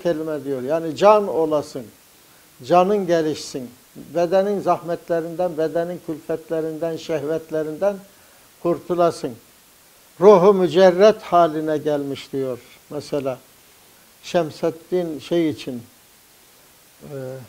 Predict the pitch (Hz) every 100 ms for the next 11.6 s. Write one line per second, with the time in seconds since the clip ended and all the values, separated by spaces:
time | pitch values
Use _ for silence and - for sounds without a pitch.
0 | _ _ _ _ _ _ _ _ - 180
1 | 190 - 175 143 160 156 170 156 147 143
2 | 147 147 147 147 143 139 - 196 214 -
3 | _ _ _ _ _ - 160 156 190 160
4 | 143 127 - 151 147 143 135 123 - 131
5 | _ _ _ _ _ _ _ _ _ _
6 | - 165 - 180 170 - 165 160 214 214
7 | 180 - 165 165 160 170 165 160 175 -
8 | 190 190 185 160 156 202 220 - _ _
9 | _ _ _ _ _ _ _ _ _ -
10 | 175 202 180 - 196 202 - 165 170 190
11 | 190 165 147 131 127